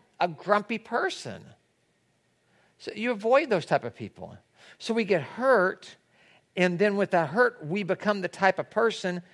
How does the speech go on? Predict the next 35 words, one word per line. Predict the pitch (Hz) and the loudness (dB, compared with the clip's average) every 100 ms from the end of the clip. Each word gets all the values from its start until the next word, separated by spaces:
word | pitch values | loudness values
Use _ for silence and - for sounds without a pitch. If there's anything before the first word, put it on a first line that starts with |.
| - _ - | -20 _ 2
that | 175 180 | 2 4
repels | 180 - 185 196 | -2 0 2 2
people | - 214 214 | 0 -2 -2
even | 214 208 | -4 -6
more. | 185 185 254 294 180 90 90 98 _ _ _ _ - | -6 -6 -2 0 0 -2 -8 -18 _ _ _ _ -4
And | 156 | 0
it | |
has | 160 170 | 2 2
the | 175 | 0
opposite | - 156 170 - 165 | 0 0 -2 -6 -8
effect. | 143 185 156 - - _ _ _ - | -4 0 0 0 -10 _ _ _ -2
But | 180 | 0
when | 214 214 | 2 0
you | 220 | -2
forgive, | - 196 160 - 277 294 175 147 170 202 185 _ _ _ - | -4 -6 -8 -4 2 6 6 4 0 -2 -16 _ _ _ -8
they | 156 | -2
say, | 180 | 0
"You | 175 | 2
know, | 175 | 4
I | 185 | 4
forgive | 202 180 170 180 160 | 2 0 0 0 0
them, | 175 170 170 175 185 - _ _ _ _ | -2 0 0 -2 -6 -14 _ _ _ _
and | - 147 135 139 135 _ _ - | -2 0 0 -4 -12 _ _ 4
God, | 151 160 160 | 8 8 6
you | 151 | 4
know, | 151 139 135 139 - _ - | 0 2 0 -2 -14 _ 2
I | 156 | 2
don't | 165 | 2
want | 151 | -2
this | 143 | -8
to | - 131 | -6 -6
be | 131 | -6
held | 120 135 117 | -2 0 0
against | 127 120 - | -6 -10 -10
them." | 104 104 | -12 -12